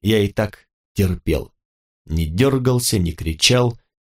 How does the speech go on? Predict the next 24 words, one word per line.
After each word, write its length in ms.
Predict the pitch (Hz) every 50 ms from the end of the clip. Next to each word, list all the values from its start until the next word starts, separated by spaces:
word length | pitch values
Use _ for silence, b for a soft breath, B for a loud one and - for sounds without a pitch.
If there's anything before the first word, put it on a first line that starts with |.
| _
и 100 | - 156
даже 380 | 147 120 110 139 143 135 117 127
не 100 | 117 110
ругался, 520 | 101 98 92 101 123 127 127 - - 131 123
чем 360 | - - 101 104 113 120 117
весьма 440 | 113 123 123 - - 85 78 80 85
гордился. 720 | 85 101 98 87 82 69 60 57 - - - - - - _ _ _ _ _ _ _ _ _ _ _
Но 260 | - 104 120 123 123 117
у 80 | 101
Кенты, 600 | - - - 110 110 104 101 - - 180 170 123 85 76 90
видимо, 460 | 90 90 131 147 135 139 131 127 123
имелись 380 | 120 135 139 127 127 - -
на 100 | - 107
сей 220 | 101 - 117 104 101
счет 300 | - - - 160 165 -
строгие 500 | - - - 151 147 156 147 127 143 139
указания. 640 | 135 139 143 131 98 98 87 80 69 55 50 - _ _ _ _ _ _ _ _ _ _ _
Едва 420 | - 76 82 113 113 113 117 139 131
мой 200 | 120 123 123 113
мучитель 760 | 98 98 110 113 - - 131 123 120 - 101 95 90 - - _ _ _ _ _ -
приступал 600 | 110 120 117 - - 135 123 - 127 120 110 92
к 80 | -
художественным 880 | - - 123 117 123 123 107 107 98 - - 107 101 104 101 98 95 -
издевательствам 1000 | - 107 98 87 95 110 104 117 113 - 107 98 - - - 104 98 92 80